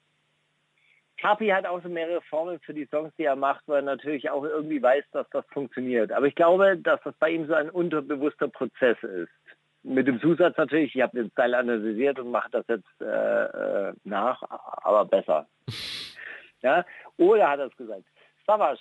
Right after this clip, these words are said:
Speaker 1: hat auch so mehrere Formeln für Songs, die er macht, wo er natürlich auch irgendwie weiß, dass das funktioniert. Aber ich glaube, dass das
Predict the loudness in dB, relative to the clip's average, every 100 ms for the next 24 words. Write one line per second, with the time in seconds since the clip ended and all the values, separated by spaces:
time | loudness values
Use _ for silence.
0 | -8 -8 -6 -8 -6 -6 -4 -8 -4 -2
1 | -2 -4 -10 -10 -6 -6 -6 -4 -2 0
2 | -2 -4 -4 -4 -2 -6 -6 -6 -4 -4
3 | -4 -4 -4 0 2 2 -2 -6 -6 -8
4 | -8 -6 -2 4 4 4 2 0 4 4
5 | 6 4 2 -2 -4 -4